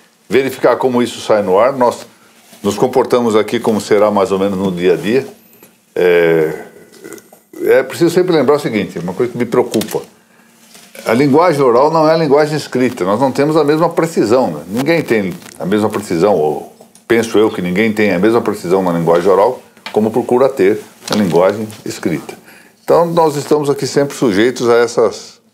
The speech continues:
intempéries da, do idioma, intempéries das ideias, enfim, com a possibilidade de na, na semana seguinte de que, "Olha, falei uma grave bobagem. Não-,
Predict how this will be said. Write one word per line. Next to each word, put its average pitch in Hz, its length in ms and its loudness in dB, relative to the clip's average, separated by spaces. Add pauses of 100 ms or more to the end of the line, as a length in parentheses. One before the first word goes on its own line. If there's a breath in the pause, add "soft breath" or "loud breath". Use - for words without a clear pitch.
(720)
intempéries 107 800 0
da, 85 320 -2 (640 loud breath)
do 87 100 -4
idioma, 120 540 2
intempéries 104 520 0
das 104 160 2
ideias, 98 920 2
enfim, 110 420 -6 (500 loud breath)
com 113 100 0
a - 20 2
possibilidade 113 580 0
de 120 60 -2
na, 110 300 0
na 85 320 -6
semana 101 500 -2
seguinte 104 360 -4
de 110 100 -4
que, 113 80 0
"Olha, 117 240 4
falei 104 300 0
uma 117 140 0
grave 127 360 4
bobagem. 104 560 2
Não-, 104 120 -6